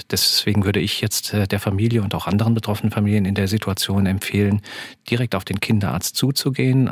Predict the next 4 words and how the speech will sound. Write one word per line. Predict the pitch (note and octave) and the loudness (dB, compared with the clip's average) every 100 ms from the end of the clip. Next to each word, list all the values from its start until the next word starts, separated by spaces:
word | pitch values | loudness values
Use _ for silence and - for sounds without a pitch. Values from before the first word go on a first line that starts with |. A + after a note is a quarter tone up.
| - | 0
ähm, | G2+ G2+ G2+ | 2 2 0
dieses | - F#2+ F#2+ - | -2 -2 -2 -4
Zweitmeinungsrecht | - F2+ G2+ - - F#2+ G2 G2 F2+ F#2 - | -2 0 -2 -2 0 2 2 0 -2 -2 -2
anzusprechen | G2+ A2 B2+ - - A#2 - A2+ | 0 0 0 -4 -2 -2 0 -2